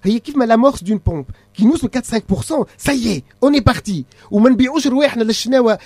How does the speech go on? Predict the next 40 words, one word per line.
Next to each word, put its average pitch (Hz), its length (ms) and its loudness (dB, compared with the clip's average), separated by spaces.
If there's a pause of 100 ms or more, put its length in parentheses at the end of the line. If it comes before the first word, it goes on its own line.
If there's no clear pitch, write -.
كيف 226 120 -4
ما 214 100 0
عملتوا 220 280 0
الإثيوبي، 214 520 2
فرحانين 185 420 -4
بها 175 140 0
التوانسة 160 320 -6
الإثيوبي، 160 480 -8
دوز 151 200 -8
بورسون. 151 400 -12 (240)
وإلا 247 360 -2
ما 226 100 2
نبيعوش 254 320 -6
رواحنا 247 320 -2
لل-، 220 200 -4
لل-، 214 140 -2
لل-، 214 120 -6
للقطري 208 680 -6
كيف 180 240 -8
ما 190 120 -6
عملته 180 440 -6
ال-، 156 100 -10 (200)
ال-، 165 320 -10 (140)
المطار 165 500 0
ولا 156 180 -4
الطيران 165 460 -2
متاعها 147 520 -6
ل-، 139 40 -6
ل-، 147 140 -6
ل-، 147 260 -8
ل-، 143 140 -10
ل-، 139 160 -8
ل-، 135 260 -8
لرواندا 151 640 -4
ولا 143 200 -8
واحد. 143 180 -14 (240)
نحنا 254 240 -2
ما 226 120 4
نبيعوش 214 320 2
رواحنا. 214 320 0